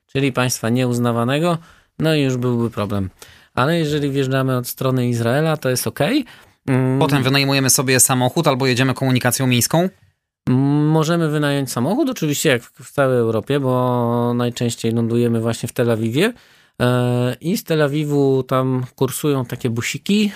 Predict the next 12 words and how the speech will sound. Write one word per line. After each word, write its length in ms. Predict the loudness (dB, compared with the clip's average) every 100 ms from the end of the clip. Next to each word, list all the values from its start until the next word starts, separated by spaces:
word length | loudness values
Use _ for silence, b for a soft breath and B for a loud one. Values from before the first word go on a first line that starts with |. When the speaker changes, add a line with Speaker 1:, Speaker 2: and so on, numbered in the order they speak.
| -6
Speaker 1:
One 260 | -2 0 0
są 180 | -2 -4
dosyć 280 | -4 -4 -2
drogie, 460 | -2 0 0 0 -4
też 220 | -6 -4
koło 180 | -4 -4
sześćdziesięciu 580 | -2 -2 -2 -2 -4 -2
złotych, 300 | -2 -4 -8
powiedzmy, 340 | -10 -6 -6
taki 240 | -6 -10 -4
krótki 360 | -4 -4 -10
kurs 320 | -4 -2 -2